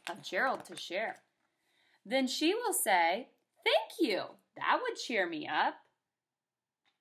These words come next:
Then I will give her my ice cream to share. Yum.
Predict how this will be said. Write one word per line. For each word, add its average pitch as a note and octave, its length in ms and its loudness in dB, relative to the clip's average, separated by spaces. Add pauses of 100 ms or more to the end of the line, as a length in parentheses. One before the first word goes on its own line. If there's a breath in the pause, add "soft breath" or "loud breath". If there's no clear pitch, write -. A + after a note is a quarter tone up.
(2000)
Then G#3+ 300 0
I A4 140 0
will D4+ 140 -2
give G#3 240 -2
her D#4+ 180 2
my B3 260 0
ice B3+ 240 -4
cream D#4+ 340 0
to F4 140 -2
share. A3+ 540 -2 (640)
Yum. D#3+ 840 0